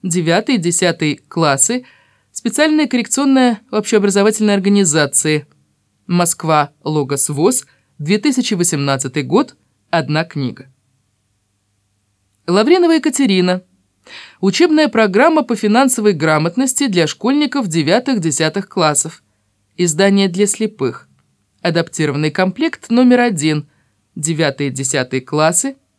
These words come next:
Специальная коррекционная общеобразовательная организация. «Москва», Логос вос,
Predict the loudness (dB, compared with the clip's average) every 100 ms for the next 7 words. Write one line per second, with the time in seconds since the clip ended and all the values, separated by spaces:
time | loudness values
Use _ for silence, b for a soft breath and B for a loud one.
0 | _ b b b -8 -6 0 2 2 0
1 | -2 -4 -2 2 2 2 0 0 0 2
2 | 0 2 2 2 2 2 2 0 -2 -4
3 | -4 -8 _ _ _ _ -2 -2 -2 -2
4 | 0 0 -4 _ _ _ -2 -2 -2 -6
5 | 0 0 0